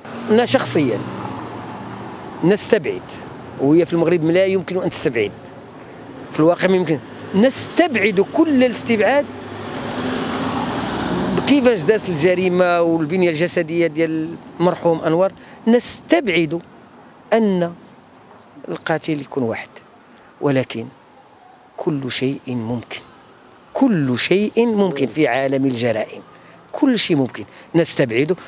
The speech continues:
وانا كنقولوا عندنا ثقتنا بان الحقيقه ستظهر، بان الحقيقه عتبان، غير نتمناو الحقيقه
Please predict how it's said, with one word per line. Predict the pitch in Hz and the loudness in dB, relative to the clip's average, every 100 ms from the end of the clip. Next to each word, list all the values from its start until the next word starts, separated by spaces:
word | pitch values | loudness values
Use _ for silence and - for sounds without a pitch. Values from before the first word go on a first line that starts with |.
| - 147 | -6 2
وانا | 143 143 | 2 4
كنقولوا | 143 127 131 151 - - | 2 2 2 2 -2 -4
عندنا | 135 156 156 151 | 0 2 2 2
ثقتنا | - 220 - 135 143 156 - - | 2 0 2 0 0 -4 -16 -2
بان | 143 - 147 139 | 0 4 4 4
الحقيقه | 123 123 - 135 - | 2 -2 0 -2 -2
ستظهر، | 113 110 98 92 - - - - - 135 | -6 -6 -8 -10 -12 -12 -18 -20 -14 -2
بان | 131 127 | 2 2
الحقيقه | 110 110 - 120 107 | 2 -2 -4 -4 -4
عتبان، | 107 107 139 165 - - - - - | -6 -2 -2 -2 -8 -20 -20 -18 -4
غير | 139 185 180 - - | 0 0 -2 -8 -2
نتمناو | 170 170 156 156 147 | 0 2 4 4 2
الحقيقه | - 139 - 135 127 | 0 -2 -4 -6 -6